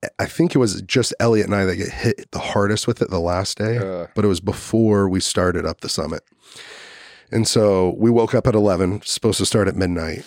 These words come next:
Speaker 1: and Elliot and I both were hit with vomiting and the other side, like, right before we start the climb. So it's him and I and, like, pulling out the back, and, uh, and they're already gone. Like, we just see their, their headlamps. You know, we have one of the porters or the guides that are back with us, and we're trying to hoof it up there.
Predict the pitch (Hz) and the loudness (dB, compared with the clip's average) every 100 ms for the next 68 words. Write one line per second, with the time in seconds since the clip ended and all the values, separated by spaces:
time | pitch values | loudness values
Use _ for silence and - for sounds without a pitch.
0 | - 90 - - 98 95 90 92 85 85 | -8 -8 -6 -4 0 0 -2 -4 -4 -6
1 | 87 73 - 117 - _ - 85 - 87 | -8 -8 -4 -2 -2 _ -8 -8 -8 -4
2 | 98 101 101 98 92 82 87 92 95 - | 0 2 4 2 2 0 2 2 0 0
3 | 87 85 80 - - 85 82 - 92 98 | 0 -2 -4 -12 -8 -8 -8 -6 0 0
4 | 92 101 - 87 87 - 82 - - 110 | 0 -4 0 0 0 0 -4 -6 -2 0
5 | 101 78 - - - - - - - - | 0 -4 -12 -20 -20 -20 -20 -20 -8 -4
6 | 110 156 139 117 110 98 - - 80 - | 0 2 2 4 4 2 -2 -8 -8 -4
7 | - 104 90 92 - 87 92 85 - - | 0 2 2 0 -2 -2 -2 -2 -10 -18
8 | _ _ _ 101 101 92 90 90 87 82 | _ _ _ 0 0 2 0 2 0 -2
9 | 82 _ _ _ _ - 98 110 104 78 | -8 _ _ _ _ -2 2 2 0 0
10 | 90 90 73 - - 90 104 90 - 95 | -2 -2 -4 -8 -4 -2 0 0 0 0
11 | 87 82 80 - 90 98 90 90 82 - | 2 0 -2 -2 0 0 -2 -2 -2 -4
12 | - - 92 90 92 92 110 104 98 - | -6 -2 0 2 2 2 2 0 0 0
13 | 104 101 92 87 92 101 101 87 92 92 | 2 2 0 0 0 0 0 2 2 2
14 | - - 95 95 - 104 - 95 - 87 | -2 -4 0 0 0 -2 0 -2 -2 -2
15 | 92 - 101 95 113 101 92 90 - 85 | 0 0 0 0 0 0 0 0 -2 -4